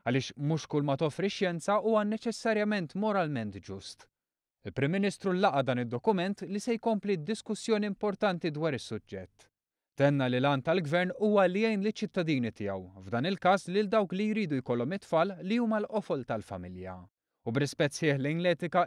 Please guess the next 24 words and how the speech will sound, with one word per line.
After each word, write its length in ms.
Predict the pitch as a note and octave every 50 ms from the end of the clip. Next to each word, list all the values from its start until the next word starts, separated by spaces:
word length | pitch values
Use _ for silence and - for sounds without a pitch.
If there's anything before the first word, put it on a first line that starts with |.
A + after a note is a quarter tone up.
| - F3+
irid 280 | F3+ F#3 F#3 D#3+ C3+ -
li 140 | A#2 A#2+ A#2+
dan 220 | C3+ C#3 C3+ C3 A#2
ikun 180 | - D3 C3
disponibbli 560 | B2 C3+ B2+ - - C#3+ C#3+ D3 C#3 A#2+ A#2+ A#2 A2+
bis-saħħa 400 | A2+ - - A2+ G#2 - - G3+ -
pubblika 400 | F3+ D3+ C#3+ D3 D3 - G3 F#3+ F#3
billi 300 | D#3 D#3 G3+ G#3+ A3 A3 A3
jitneħħew 580 | G#3 - G#3 G#3+ G#3 F#3+ - A3 A3 G3+ F#3+ F#3+ F3
il-barrieri 560 | A3+ G#3+ F3 - G#3 G3+ G3+ G#3+ G#3 F#3 F3+ E3+ D3+
li 80 | B2+ A2+
waqfuhom. 600 | G#2+ G#2+ G#2+ - - - - F#2+ F#2 F#2+ F#2+ F#2+ F#2 - _ _ _ _ _ _ _ _ _ - -
Il-Prim 240 | A2 A2+ F#3+ G3 G3+
Ministru 400 | G#3 G#3+ G#3+ G3+ - - F#3 F3+
innota 560 | E3+ F3 D#3+ D#3 E3 F#3+ F#3 E3+ D3 - G#2+
li 140 | G2+ G#2 A2
l-pożizzjoni 580 | G#2 - - C#3 C3 C#3+ C3 - - C#3 C#3 C3
tal-Knisja 640 | - C#3 B2+ - - D3 C#3+ C3+ B2+ - A2+ G2+ G#2 -
u 140 | C#3+ F3 A3
l-Gvern 420 | A3 E3+ C#3 C#3 F#3+ G3+ G3 G3
huma 320 | - A3 A#3 G#3 G#3 G3 F3
differenti 560 | E3 A3 G#3 - - F#3 E3 C#3+ A#2+ - -
ħafna, 400 | F2 F2 F2+ - - G#2+ G2+ F#2+ F#2 F2+ _
però 300 | - - D#3+ D#3+ D3+ C3+